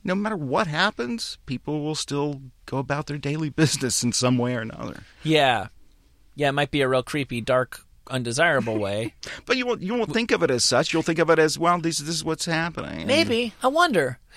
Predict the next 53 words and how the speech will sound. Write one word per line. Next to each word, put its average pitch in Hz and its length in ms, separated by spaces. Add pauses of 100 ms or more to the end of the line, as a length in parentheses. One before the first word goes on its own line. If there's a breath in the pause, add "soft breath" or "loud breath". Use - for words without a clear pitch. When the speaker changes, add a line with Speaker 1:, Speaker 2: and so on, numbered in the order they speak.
Speaker 2:
If 190 100
you 262 100
ever 240 160
knew 202 280
this, 240 340
it'd 151 160
be 143 80
impossible 110 840
to, 98 400
like, 139 180
I 180 80
can't 156 320
have, 127 220
I'm 135 120
way 127 160
too 117 160
spoiled. 90 440
I 123 80
can't 123 280
have 113 380
my 104 220
comfort 107 420 (360)
taken 117 260
away 107 340
from 113 220
me 101 120
to 110 200
a 101 60
radical, 107 460
I, 131 100 (140)
I, 170 140
I 170 80
could 196 120
not 156 100
become 139 280
a 117 120
caveman, 104 720
I 110 80
don't 107 240
think, 101 260
and 101 180
not 98 200
be 107 120
a 101 60
little 101 240
bit 101 220 (140)
bummed. 120 300
Well, 254 180
maybe 240 180
I 190 60
could. - 200
Who 131 120
knows? 76 320